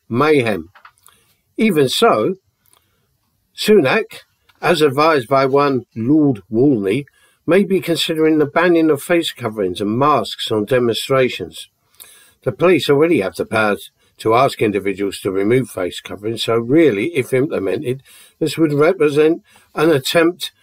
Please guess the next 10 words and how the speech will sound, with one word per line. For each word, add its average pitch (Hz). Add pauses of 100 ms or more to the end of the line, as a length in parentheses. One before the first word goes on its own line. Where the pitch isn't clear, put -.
(260)
to 135
curb 165
protest 139 (180)
and 131
expression 123 (360)
and 123
bring 151
in 139
further 147
restrictions 127